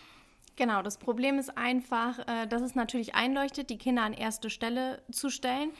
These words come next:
Was viele dabei vergessen, ist, dass Selbstfürsorge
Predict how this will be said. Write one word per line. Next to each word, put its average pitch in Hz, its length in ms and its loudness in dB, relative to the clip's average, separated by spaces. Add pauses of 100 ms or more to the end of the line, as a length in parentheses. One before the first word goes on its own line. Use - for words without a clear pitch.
(240)
Was 240 160 0
viele 294 220 0
dabei 247 260 2
vergessen, 254 500 0
ist, - 420 -4
dass 226 320 -2
Selbstfürsorge 233 1160 -4